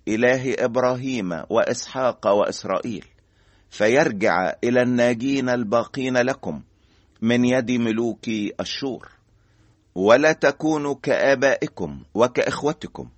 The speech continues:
الذين خانوا الرب إله آبائهم،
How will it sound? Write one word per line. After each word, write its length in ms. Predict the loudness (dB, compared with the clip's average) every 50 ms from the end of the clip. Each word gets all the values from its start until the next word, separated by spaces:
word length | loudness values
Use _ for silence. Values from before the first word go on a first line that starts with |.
| _ _ _ _ _ _ _ _ _ _ _ _ _ 0
الذين 600 | 0 2 4 4 2 4 4 0 2 2 0 0
خانوا 420 | 0 -2 0 2 2 2 2 0 0
الرب 400 | 0 2 0 0 0 2 2 4
إله 600 | 4 4 4 2 2 4 4 4 2 2 2 0
آبائهم، 760 | 2 2 2 0 2 2 2 2 2 0 -6 -8 -12 -14